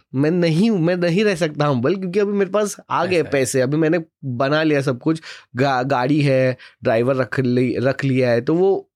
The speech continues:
Speaker 1: ऐसा। तो फिर वो उनको realize मैंने करवाया कि नहीं है ऐसा कुछ। तो मैंने उनको एक बार बैठ के समझाया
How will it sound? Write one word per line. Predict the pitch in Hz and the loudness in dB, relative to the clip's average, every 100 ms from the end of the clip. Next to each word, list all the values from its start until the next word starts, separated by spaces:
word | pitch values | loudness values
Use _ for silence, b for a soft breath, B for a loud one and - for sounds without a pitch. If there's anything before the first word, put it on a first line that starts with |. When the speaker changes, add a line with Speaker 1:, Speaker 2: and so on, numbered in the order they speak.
| 147 | -2
Speaker 1:
ऐसा। | 151 127 - B B B B | 0 -2 -6 B B B B
तो | 147 | -8
फिर | - 190 | -2 0
वो | 202 233 220 - _ _ 147 | 2 2 0 -4 _ _ -4
उनको | 156 175 | 0 2
realize | 160 143 156 175 180 | 2 2 2 2 0
मैंने | 160 156 | 0 0
करवाया | 151 131 110 123 123 | 0 -2 0 0 0
कि | 110 139 151 - _ - | -2 -6 -8 -10 _ -4
नहीं | 131 165 | 0 2
है | 160 | 2
ऐसा | 98 - | 0 0
कुछ। | 107 131 170 - B B B | 0 0 -2 -10 B B B
तो | 143 | -2
मैंने | 156 | 2
उनको | 165 165 185 | 2 2 -2
एक | 165 | 0
बार | 185 | -2
बैठ | 151 131 135 | 0 0 0
के | - 185 | -4 -4
समझाया | 117 107 110 120 78 | -2 0 2 2 -2